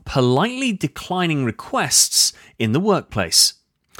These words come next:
Now, as professionals, we often find ourselves in situations where we're asked to take an additional task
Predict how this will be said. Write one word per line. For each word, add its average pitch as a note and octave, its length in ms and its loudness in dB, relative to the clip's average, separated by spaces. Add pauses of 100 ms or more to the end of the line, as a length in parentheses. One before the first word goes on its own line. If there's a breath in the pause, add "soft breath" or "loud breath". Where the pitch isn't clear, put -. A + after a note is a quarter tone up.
(220 loud breath)
Now, E3+ 220 2
as E3+ 120 0
professionals, F3 800 -2
we C#3 140 -2
often F#3 340 -2
find C3 320 0
ourselves A2 440 0
in G#2+ 80 -2
situations A2 840 -2
where A#2 220 2
we're A#2 240 -2
asked - 380 -2
to D3 100 0
take C3+ 360 -4
an C3+ 120 -2
additional E3 640 -2
task - 580 -2